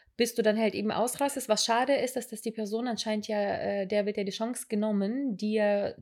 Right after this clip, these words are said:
vorab schon irgendwie vielleicht den Frust, Schmerz oder was auch immer wegzunehmen. Und das macht das halt der Person schwierig.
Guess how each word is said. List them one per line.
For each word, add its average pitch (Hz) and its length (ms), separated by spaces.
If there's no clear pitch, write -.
vorab 247 500
schon 220 280
irgendwie 202 360
vielleicht 202 300
den 196 80
Frust, 247 400
Schmerz 226 460
oder 214 160
was 214 160
auch 226 100
immer 214 160
wegzunehmen. 202 600
Und 190 80
das 220 160
macht 220 180
das 202 120
halt 190 120
der 190 80
Person 190 240
schwierig. 240 400